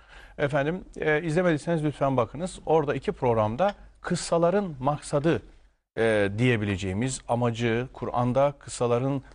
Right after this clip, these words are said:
bu kadar çok zikredilişinin hikmetini, sebebini konuşmaya çalıştık. Neden Kur'an'ın üçte ikiye yakını kıssalardan oluşuyor? Neden bu kadar çok tekrar var dedik.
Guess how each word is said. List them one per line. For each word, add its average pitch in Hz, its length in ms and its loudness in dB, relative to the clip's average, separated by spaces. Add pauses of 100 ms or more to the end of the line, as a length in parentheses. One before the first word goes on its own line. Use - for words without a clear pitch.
bu 170 60 -6
kadar 156 320 0
çok 139 240 -4
zikredilişinin 117 880 -2 (280)
hikmetini, 127 440 -4
sebebini 120 540 0 (180)
konuşmaya 95 420 -6
çalıştık. - 540 -10 (360)
Neden 143 500 2 (100)
Kur'an'ın 127 480 0
üçte 110 280 -6
ikiye 120 240 -2
yakını 120 500 -2 (120)
kıssalardan 107 560 0
oluşuyor? 123 540 -6 (360)
Neden 131 340 2
bu 127 60 -10
kadar 127 240 0
çok - 260 -8
tekrar 110 360 0
var 123 420 0 (200)
dedik. 113 420 -2